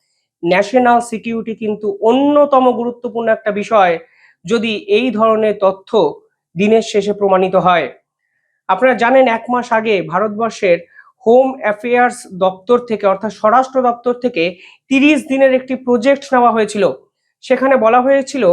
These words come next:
দেশ বিদেশের বিভিন্ন জায়গায় যে সকল অনুপ্রবেশকারী ঢুকে আছে, তাদেরকে আইডেন্টিফাই করার কাজ অতি দ্রুত গতিতে শুরু হবে। এরপরে দিল্লিতে শুরু হয় এবং বিহার নির্বাচনের আগে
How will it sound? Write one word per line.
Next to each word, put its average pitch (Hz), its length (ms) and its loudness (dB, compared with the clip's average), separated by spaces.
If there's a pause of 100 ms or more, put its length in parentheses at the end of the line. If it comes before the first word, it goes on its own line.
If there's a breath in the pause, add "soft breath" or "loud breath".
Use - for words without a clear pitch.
(400 loud breath)
দেশ 247 300 2
বিদেশের 262 420 0
বিভিন্ন 262 540 0
জায়গায় 226 500 0 (220)
যে 180 180 -8
সকল 247 300 -4
অনুপ্রবেশকারী 262 680 0
ঢুকে 202 280 -2
আছে, 247 280 0 (460 loud breath)
তাদেরকে 254 500 0
আইডেন্টিফাই 254 760 -2
করার 247 300 0
কাজ 240 280 2 (140)
অতি 240 360 -6
দ্রুত 226 340 -10
গতিতে 226 480 -2
শুরু 240 220 -2
হবে। 202 240 2 (840)
এরপরে 277 380 2
দিল্লিতে 247 480 -4
শুরু 269 220 -6
হয় 277 220 2 (460)
এবং 240 180 2 (120)
বিহার 247 360 2 (140)
নির্বাচনের 247 600 -2
আগে 214 280 0